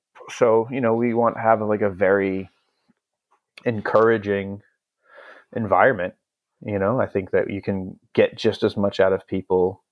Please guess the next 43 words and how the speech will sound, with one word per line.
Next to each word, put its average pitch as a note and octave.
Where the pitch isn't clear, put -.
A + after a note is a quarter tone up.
by F2+
encouraging F#2
them F2
and E2+
showing G2
them F2
and E2
teaching F#2+
them E2
and, F2
and F2
helping F2
them F2
as F#2+
you F#2+
can F#2
by F2
scaring E2
them, D#2+
probably G2+
more. G2+
Um, F2
and G2+
it's, -
and G2+
it's G2+
worked A2
out A2+
really G#2+
well. G#2+
Like, F2
we G#2+
have A2
an A2+
environment A2
where F#2+
people -
actually G2
enjoy G2
working F2+
with -
each -
other. -